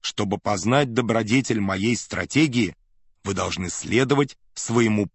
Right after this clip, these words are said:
подлинному духу. Второй год Сехо, тысяча шестьсот сорок пятый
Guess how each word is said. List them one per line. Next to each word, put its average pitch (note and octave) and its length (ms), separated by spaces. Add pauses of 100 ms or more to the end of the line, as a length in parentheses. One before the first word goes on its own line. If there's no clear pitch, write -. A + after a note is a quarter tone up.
(100)
подлинному A#2 800
духу. F#2+ 560 (800)
Второй A2 440
год F2 260
Сехо, G#2+ 460 (520)
тысяча - 520
шестьсот - 500
сорок C#2+ 340
пятый G#2+ 380